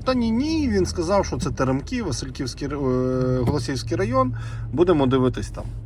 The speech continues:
Не питання. Домовляється огляд. Наступного дня телефонує мені, е, замовник, каже: «Ви були праві,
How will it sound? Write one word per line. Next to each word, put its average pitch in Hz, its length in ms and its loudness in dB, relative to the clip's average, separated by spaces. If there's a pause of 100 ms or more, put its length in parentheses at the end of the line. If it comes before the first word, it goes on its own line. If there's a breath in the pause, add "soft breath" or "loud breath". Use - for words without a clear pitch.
(440)
Не 139 100 -4
питання. 190 500 -8 (420)
Домовляється 127 800 2
огляд. 185 400 -2 (640 loud breath)
Наступного 117 560 0
дня 110 240 0
телефонує 110 600 -2
мені, 107 260 0
е, 104 260 -4 (280)
замовник, 160 600 0 (140)
каже: 120 240 0
«Ви 127 160 4
були 135 260 4
праві, 151 440 2